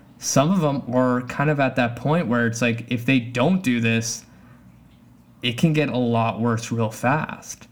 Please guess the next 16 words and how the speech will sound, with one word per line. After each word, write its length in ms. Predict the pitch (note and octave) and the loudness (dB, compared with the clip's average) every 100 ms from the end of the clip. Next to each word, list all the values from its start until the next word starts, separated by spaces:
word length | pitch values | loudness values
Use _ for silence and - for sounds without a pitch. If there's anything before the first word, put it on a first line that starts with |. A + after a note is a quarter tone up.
| - - - - | -20 -20 -20 -4
And 100 | B2 | 2
I 80 | B2+ | 2
just 200 | B2+ A#2+ | 2 0
don't 180 | C#3+ C#3+ | 0 2
want 180 | C3+ C3 | 2 2
anyone 280 | C3 B2 | 2 0
to 100 | A#2 | 0
experience 720 | A#2 A2+ - A#2+ E3 F#3 - - | -2 -2 -2 0 0 0 -4 -2
that. 300 | G#2+ - - | -2 -4 -6
So, 180 | C3 | -2
like, 340 | A#2+ A#2 A#2 - | 0 0 -2 -8
take 320 | - D#3+ D#3 | 0 0 2
it 240 | E3 C#3 - | 0 0 -4
upon 360 | A#2+ - C#3+ B2+ | -8 -2 0 2
yourself 540 | A#2 - C3+ D3 C3+ | 0 0 2 2 0
as 200 | - A#2+ | -4 -6